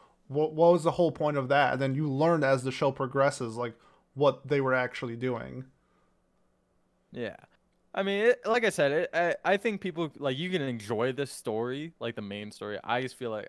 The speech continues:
Speaker 2: I just wanna see what was that beginning story. I was more captivated by that intro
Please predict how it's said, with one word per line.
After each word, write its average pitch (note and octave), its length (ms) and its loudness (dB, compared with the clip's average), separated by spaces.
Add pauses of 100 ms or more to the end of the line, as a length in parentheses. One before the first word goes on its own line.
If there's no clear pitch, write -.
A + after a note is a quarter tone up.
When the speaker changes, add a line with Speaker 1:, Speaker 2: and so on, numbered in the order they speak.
Speaker 2:
I A#2+ 140 -2
just B2+ 140 -8
wanna A#2+ 280 -6
see A#2+ 340 -8
what G#2+ 320 -4
was G#2+ 280 -8
that G2+ 180 -8
beginning G#2 300 -14
story. F#2 220 -12 (300)
I A#2+ 140 2
was A#2+ 180 -2
more A#2 220 -4
captivated B2 680 -6
by G#2+ 140 -2
that A2+ 240 -4
intro C3 580 -6